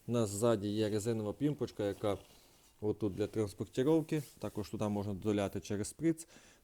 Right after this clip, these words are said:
Також можна, щоб точно знати, скільки в системі масла, розбираєте чотири цих гвинта під шестигранник,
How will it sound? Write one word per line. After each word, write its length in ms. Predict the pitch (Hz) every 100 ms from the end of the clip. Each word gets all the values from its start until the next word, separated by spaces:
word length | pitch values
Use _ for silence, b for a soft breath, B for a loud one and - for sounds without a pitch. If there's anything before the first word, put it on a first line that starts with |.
| _
Також 460 | 127 127 131 120 -
можна, 560 | 120 123 107 107 101 87 -
щоб 260 | - 117 -
точно 300 | 123 - 107
знати, 220 | 107 107
скільки 220 | 117 110
в 60 | 98
системі 380 | 104 - 104
масла, 400 | 113 160 170 143 143 B B B
розбираєте 880 | 104 110 107 117 110 98 92 101 90 - _
чотири 420 | - 110 113 101
цих 320 | 95 101 90 -
гвинта 640 | 98 110 123 123 160 165 151 -
під 140 | 135
шестигранник, 720 | - 139 143 143 139 135 131